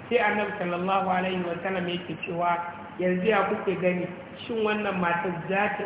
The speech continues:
iya barin ɗanta ya shiga wuta?"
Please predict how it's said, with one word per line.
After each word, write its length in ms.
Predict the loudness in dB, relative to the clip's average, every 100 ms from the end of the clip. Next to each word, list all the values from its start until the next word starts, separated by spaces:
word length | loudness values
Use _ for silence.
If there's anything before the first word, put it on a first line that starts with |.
| -4
iya 300 | 2 4 4 2 -4 -8 -12 -14 -14 -14 -14 -16 -16 -14 -12 2
barin 420 | 8 8 8 4 0 -6 -12 -14 -12
ɗanta 400 | 0 2 2 0
ya 140 | 0 0
shiga 240 | -2 -2
wuta?" 300 | -2 0 2